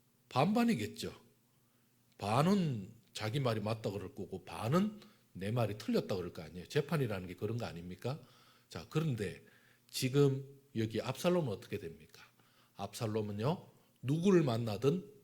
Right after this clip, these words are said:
그 사람 편입니다. 백 프로입니다. 심지어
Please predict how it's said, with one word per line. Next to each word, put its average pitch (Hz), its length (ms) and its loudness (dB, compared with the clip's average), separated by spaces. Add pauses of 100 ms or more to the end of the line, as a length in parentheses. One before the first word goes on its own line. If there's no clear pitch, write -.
(120)
그 - 100 -8
사람 117 300 0
편입니다. - 360 -10 (680)
백 123 200 0
프로입니다. - 480 -4 (520)
심지어 185 640 6